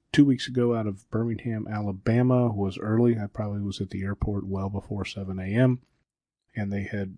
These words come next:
already shut down the T S A pre-check line, and it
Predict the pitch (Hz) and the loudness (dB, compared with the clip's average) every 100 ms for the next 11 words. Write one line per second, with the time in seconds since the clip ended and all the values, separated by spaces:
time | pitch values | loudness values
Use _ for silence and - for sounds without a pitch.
0 | - - 117 110 113 104 104 - - 98 | -10 2 2 6 4 4 0 -6 -2 -2
1 | 101 101 98 92 110 101 - 98 92 - | 0 -4 -4 -6 -2 -2 -2 -4 -2 0
2 | 117 117 - 113 113 117 117 - _ _ | 2 0 0 0 0 2 -2 -6 _ _
3 | _ _ _ _ 104 98 101 | _ _ _ _ -8 -6 -6